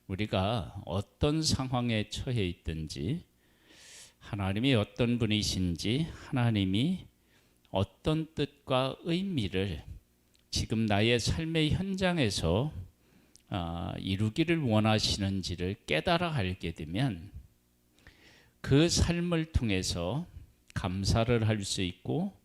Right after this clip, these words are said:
찬양을 할 수 있게 됩니다. 그래서 하나님께서 우리가 이제 실수를 하고 잘못하더라도 그 하나님께서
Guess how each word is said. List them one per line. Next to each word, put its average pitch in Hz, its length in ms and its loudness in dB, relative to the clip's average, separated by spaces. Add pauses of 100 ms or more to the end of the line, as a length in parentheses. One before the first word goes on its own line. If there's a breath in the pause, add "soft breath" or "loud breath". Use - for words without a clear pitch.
(440 soft breath)
찬양을 160 520 0
할 107 180 0
수 - 180 -8
있게 - 260 -10
됩니다. - 680 -12 (100)
그래서 85 580 -2 (1700 loud breath)
하나님께서 120 1200 2 (220)
우리가 104 440 0
이제 90 240 -4
실수를 165 760 -2
하고 82 580 -4
잘못하더라도 82 1400 -4 (580 loud breath)
그 131 220 4
하나님께서 135 1300 2